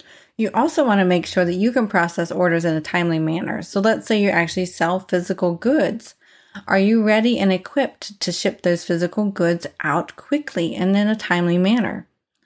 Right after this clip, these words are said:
Do you have enough staff that can do that for you?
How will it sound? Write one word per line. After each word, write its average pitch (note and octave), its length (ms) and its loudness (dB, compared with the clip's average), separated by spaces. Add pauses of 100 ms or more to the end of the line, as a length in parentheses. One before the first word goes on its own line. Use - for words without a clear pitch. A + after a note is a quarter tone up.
(200)
Do F#3 120 0
you F#3+ 100 2
have F3 280 0
enough G3 260 2
staff - 520 -2
that E3 140 -4
can F3 200 0
do A3 200 0
that - 240 -2
for - 180 -8
you? - 300 -12